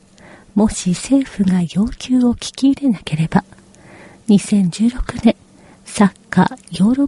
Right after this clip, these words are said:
パ選手権を妨害すると脅しています。フランス紙、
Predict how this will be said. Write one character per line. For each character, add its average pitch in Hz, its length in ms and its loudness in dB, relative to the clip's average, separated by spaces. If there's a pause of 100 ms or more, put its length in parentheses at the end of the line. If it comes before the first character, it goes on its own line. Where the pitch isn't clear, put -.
パ 262 120 0
選 262 220 0
手 - 200 -8
権 170 260 0
を 151 80 -2
妨 190 280 0
害 269 180 0
す - 200 0
る 240 120 -4
と 185 140 2
脅 147 180 -2
し - 80 -8
て 170 120 0
い 147 60 2
ま - 100 -8
す。 - 220 -14 (840)
フ - 180 2
ラ 185 80 6
ン 175 60 -8
ス - 200 -6
紙、 - 240 -2